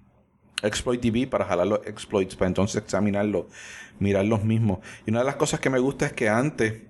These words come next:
Exploit D B venía de Milworm, y en Milworm tú grababas el, eh, bajabas el exploit, tú no sabías si era un exploit que en realidad estaba corriendo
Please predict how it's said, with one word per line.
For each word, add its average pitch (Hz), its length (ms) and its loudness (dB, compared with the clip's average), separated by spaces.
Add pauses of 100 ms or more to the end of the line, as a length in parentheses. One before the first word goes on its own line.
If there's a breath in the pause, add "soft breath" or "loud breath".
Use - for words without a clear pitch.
(100)
Exploit 123 340 -2
D 131 80 0
B 135 100 2
venía 123 240 2
de 123 120 2
Milworm, 117 460 2 (560 loud breath)
y 107 260 2
en 104 100 2
Milworm 139 380 2
tú 120 160 0
grababas 139 420 2
el, 139 140 2
eh, 113 440 -2
bajabas 104 300 2
el 139 80 0
exploit, 127 320 0
tú 110 100 0
no 113 120 2
sabías 123 360 2
si 117 120 0
era 110 100 2
un 120 100 4
exploit 120 360 -2
que 113 80 -2
en 104 80 2
realidad 101 220 0
estaba 110 220 0
corriendo 113 580 0